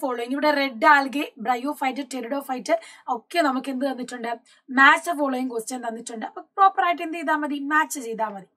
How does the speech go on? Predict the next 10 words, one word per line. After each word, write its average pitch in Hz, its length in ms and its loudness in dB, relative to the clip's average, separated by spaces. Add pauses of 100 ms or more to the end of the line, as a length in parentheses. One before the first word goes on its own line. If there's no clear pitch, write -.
(440)
Red 392 280 6
ആൽഗയുടെ 339 400 10
പ്രത്യേകത 302 400 2
എന്താ? 277 280 6
Red 269 180 0
ആൽഗെ 285 280 6
നമ്മൾ 269 340 0
കാണുന്നതാണ് 247 440 -2
Floridian 233 600 -4
starch. 233 480 -2